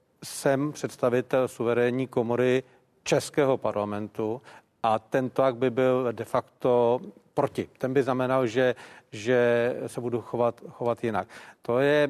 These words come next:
to je jedna věc. A druhá věc, ještě jde o to, eh, já osobně teda bych na čínského velvyslance žádný ohled celkem nebral. Co by mi leželo v hlavě, by byly stanoviska třeba českých podnikatelů, českých firem, protože,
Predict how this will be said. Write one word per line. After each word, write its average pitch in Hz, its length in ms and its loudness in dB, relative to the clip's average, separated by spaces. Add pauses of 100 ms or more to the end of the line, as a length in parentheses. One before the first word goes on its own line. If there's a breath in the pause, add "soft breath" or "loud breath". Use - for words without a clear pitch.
(320)
to 131 120 -2
je 139 160 2
jedna 143 280 2
věc. 139 240 -2
A 135 60 2
druhá 127 300 2
věc, 139 140 -6
ještě 143 300 -4
jde 143 100 2
o 135 100 2
to, 143 280 0 (440 loud breath)
eh, 123 40 -6 (1000)
já 117 120 2
osobně 127 340 -2
teda 135 200 2
bych 131 180 -2
na 127 300 2 (280 loud breath)
čínského 139 680 0
velvyslance 127 640 -4
žádný 123 480 0
ohled 127 320 -4
celkem 131 300 -4
nebral. 110 380 0 (280 loud breath)
Co - 160 0
by 208 120 4
mi 202 120 4
leželo 190 340 4
v 156 40 2
hlavě, 160 240 2
by 156 140 0
byly 156 220 0
stanoviska 147 800 0
třeba 139 180 -2
českých 135 400 -6
podnikatelů, 123 540 -2
českých - 360 -8
firem, 95 320 -2
protože, 123 500 0